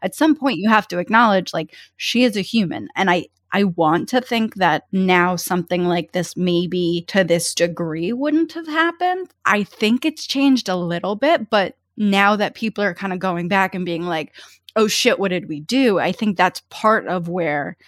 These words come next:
the Free Britney movement is also getting momentum. At one point before this whole thing started,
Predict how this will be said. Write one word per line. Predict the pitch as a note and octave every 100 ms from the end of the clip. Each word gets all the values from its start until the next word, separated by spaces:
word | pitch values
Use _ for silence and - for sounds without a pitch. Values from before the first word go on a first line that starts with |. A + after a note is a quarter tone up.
| - - _ -
the | G3+
Free | - G#3+ G3
Britney | F3 F3+ - F3
movement | F3+ F3 F#3 D3+ F#3+
is | E3+
also | - D#3+ F3 G3+ F3
getting | - E3 D3+ D#3 -
momentum. | F#3 F3+ F3 F3+ G3 B2+ A2 F#3 - - -
At | G#3
one | F#3+ A#3+ C4
point | G#3 F3 -
before | F3+ F3+ F3
this | F3
whole | - G3+
thing | G#3 G3+ G3
started, | - D#3 D3 D3 G3+